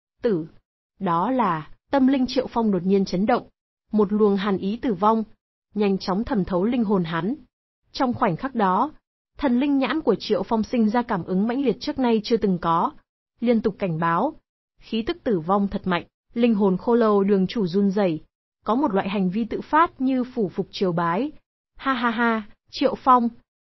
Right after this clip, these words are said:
ta chết thì ngươi cũng không có kết cục tốt. Ngươi có biết chủ nhân của tử vong lệnh bài này là ai chăng? Máu của Ngân Không Tông Sư dung nhập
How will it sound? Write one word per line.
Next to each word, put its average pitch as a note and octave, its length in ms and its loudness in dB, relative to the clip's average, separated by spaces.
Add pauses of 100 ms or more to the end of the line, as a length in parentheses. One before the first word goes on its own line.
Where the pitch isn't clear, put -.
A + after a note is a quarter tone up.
(200)
ta A#3+ 160 2
chết E4 300 0
thì A#3 100 -2
ngươi A#3 260 4
cũng A3+ 160 -4
không B3+ 240 0
có G#3 120 0
kết D4+ 180 -4
cục - 200 -4
tốt. D4+ 200 2 (520)
Ngươi C4 200 4
có B3 120 -2
biết E4 180 0
chủ - 140 -6
nhân A3 300 2
của F#3 320 2 (460)
tử A3+ 120 4
vong A#3+ 220 2
lệnh A3 200 2
bài F#3+ 360 2 (460)
này A3 240 2
là G#3 120 6
ai C#4 220 0
chăng? D4 320 -2 (480)
Máu F#3+ 280 2
của A#3 160 2
Ngân A3 240 2
Không B3+ 220 -2
Tông A#3+ 220 0
Sư A#3+ 220 0
dung A#3 220 2
nhập G#3+ 160 2